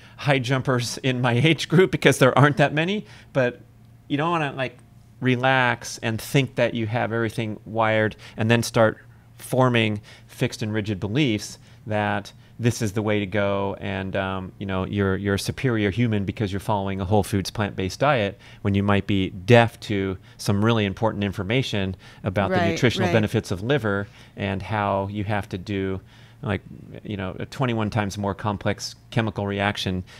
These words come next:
Speaker 1: to convert beta carotene into usable form of vitamin A, whereby when you're getting a slice of liver, you're getting one thousand percent of your daily R D A for vitamin A. Just a little spouting examples
Speaker 2: Mm-hmm.
Speaker 1: like that.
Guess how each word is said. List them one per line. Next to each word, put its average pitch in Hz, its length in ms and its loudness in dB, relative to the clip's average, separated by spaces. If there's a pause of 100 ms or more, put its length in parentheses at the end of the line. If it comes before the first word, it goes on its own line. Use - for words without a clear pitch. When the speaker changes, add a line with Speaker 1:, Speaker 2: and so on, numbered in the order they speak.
(120)
Speaker 1:
to 101 240 2
convert 104 420 2
beta 101 180 4
carotene 101 600 -2
into 98 280 -6
usable 98 380 -2
form 101 240 -4
of 95 60 -6
vitamin 95 340 -2
A, 107 280 0 (240)
whereby 98 360 2
when 95 120 0
you're 92 80 -2
getting 95 260 -2
a 92 40 -6
slice 95 360 -6
of 95 60 -6
liver, 95 160 -2
you're 95 140 -4
getting 92 320 -4
one 92 180 2
thousand 95 380 -2
percent 92 480 -4
of 92 100 -6
your 90 240 -8 (300)
daily 95 380 -2
R 95 160 -2
D 92 140 -2
A 95 100 -2
for 98 120 -6
vitamin 92 360 -4
A. 90 180 -6
Just - 220 -6
a - 40 -12 (760)
little 135 340 2
spouting 110 520 2
examples 98 500 -2
Speaker 2:
Mm-hmm. 101 60 -2
Speaker 1:
like 90 180 -2
that. 92 320 -2